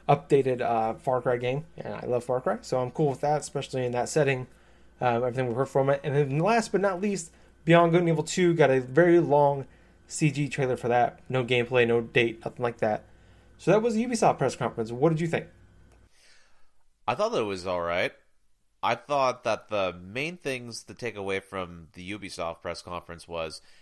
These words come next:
Speaker 2: there were plenty of surprises in terms of, uh, the games that they did show. Like, for instance, we all knew about the Mario and Rabbids game for a while now. I mean, it's been leaked for weeks.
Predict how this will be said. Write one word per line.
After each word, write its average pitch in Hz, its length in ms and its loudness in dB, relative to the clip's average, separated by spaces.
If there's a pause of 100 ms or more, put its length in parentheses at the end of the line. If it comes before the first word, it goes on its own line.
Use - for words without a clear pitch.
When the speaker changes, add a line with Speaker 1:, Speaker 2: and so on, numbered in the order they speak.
(180)
Speaker 2:
there 156 200 -6
were 240 500 -8
plenty 170 500 -12
of - 140 -8
surprises 113 840 -8
in 95 180 -16
terms 92 500 -12
of, 85 380 -8
uh, 85 120 -6
the 85 120 -14
games 95 360 -14
that 95 80 -14
they 80 100 -14
did 90 200 -12
show. 95 580 -8 (1200)
Like, 117 220 -2
for 131 180 -8
instance, 127 420 -8
we 160 140 -6
all 220 180 -2
knew 104 260 -6
about 87 400 -4
the 92 100 -6
Mario 95 300 -6
and 87 120 -10
Rabbids 87 440 -6
game 80 280 -16
for 85 180 -12
a 80 40 -14
while 82 400 -8
now. 78 260 -14
I 73 80 -12
mean, 92 160 -12
it's 110 160 -12
been 151 260 -8
leaked 101 240 -8
for 90 220 -16
weeks. 82 720 -14